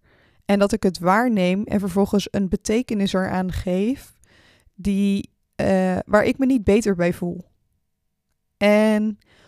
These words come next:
hoe dieper ik daarin duik en hoe beter ik mezelf begrijp, hoe makkelijker ik doorzie dat het een filter is.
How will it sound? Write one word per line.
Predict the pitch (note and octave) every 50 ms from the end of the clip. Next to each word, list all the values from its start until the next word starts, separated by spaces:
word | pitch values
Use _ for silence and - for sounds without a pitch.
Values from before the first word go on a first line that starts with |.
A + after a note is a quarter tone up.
| _ _ _ - -
hoe | A3 A3 G3+ -
dieper | - A3+ A3 - C4 -
ik | - B3 - -
daarin | G3+ F#3+ - - - F#3 F#3 F#3+
duik | F#3 G#3 G#3+ A#3+ D4+ D#4+ -
en | - G#3+ F3+
hoe | F#3 G3 F#3
beter | D#3+ F#3 G3+ A#3+ - A#3+ A#3+
ik | A3+ -
mezelf | G#3 G3 E3+ F#3 F#3+ G3 - -
begrijp, | - - - - E3+ F3 F3+ G3 D4 - _ - - - - _ _ _ _ _ _ _ _ _ _ _ _ _ _ _ _ _ _ _ _ _ _ _ _ _ _
hoe | - - A3 F3+ G#3 G#3 G#3 G#3 G3+ -
makkelijker | - F#3+ F3+ F3 F3 G3+ A#3 - - B3+ C4 B3+ - - - A#3 A#3 - - -
ik | A3 G3+ - - _
doorzie | - F#3 - F#3+ F#3 G3 G3 - - - A#3+ B3+ A3+
dat | F3+ F#3+ F#3+ -
het | G3+ F#3 -
een | E3+ E3+
filter | - - A#3+ A#3 A3+ - - E3 -
is. | - - - - - - - -